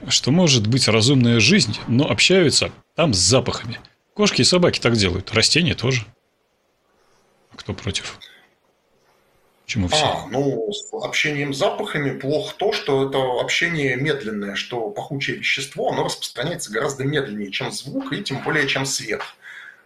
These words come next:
Speaker 2: Поэтому полностью на запаховое общение без слуха и зрения полагаются только совсем-совсем медленные и неторопливые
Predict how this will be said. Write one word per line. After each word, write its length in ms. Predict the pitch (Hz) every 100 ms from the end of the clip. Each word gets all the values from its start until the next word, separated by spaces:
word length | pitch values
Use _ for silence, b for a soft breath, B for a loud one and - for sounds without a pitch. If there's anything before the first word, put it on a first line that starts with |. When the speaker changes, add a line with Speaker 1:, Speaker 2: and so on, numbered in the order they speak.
| _
Speaker 2:
Поэтому 680 | - 139 139 127 127 123 - _ _ _ _
полностью 580 | 185 165 139 131 - 131
на 120 | 131
запаховое 760 | 127 233 277 - - 131 123 117
общение 880 | - - - 147 123 110 107 104 -
без 600 | - 143 104 - - -
слуха 480 | - - 135 135 131
и 60 | 113
зрения 920 | 104 165 240 226 156 113 98 - 113 -
полагаются 640 | 120 120 147 208 208 -
только 580 | 139 - 156 180 180 156
совсем-совсем 960 | 147 123 - 160 160 - - - 151 127
медленные 420 | 143 131 120 117
и 60 | 117
неторопливые 680 | - 113 113 135 110 92